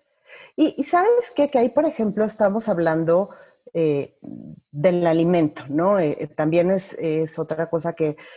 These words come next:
eh, creo que le damos demasiada atención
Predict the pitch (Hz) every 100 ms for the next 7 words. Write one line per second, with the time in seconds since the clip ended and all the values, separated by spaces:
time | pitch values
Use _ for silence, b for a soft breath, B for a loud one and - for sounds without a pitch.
0 | B - 151 147 143 139 - - _ _
1 | _ 196 190 190 196 202 202 - b b
2 | _ _ - 180 180 175 180 185 190 202
3 | 214 208 - 151 175 175 170 - 180 170
4 | 185 185 165 156 - 165 170 180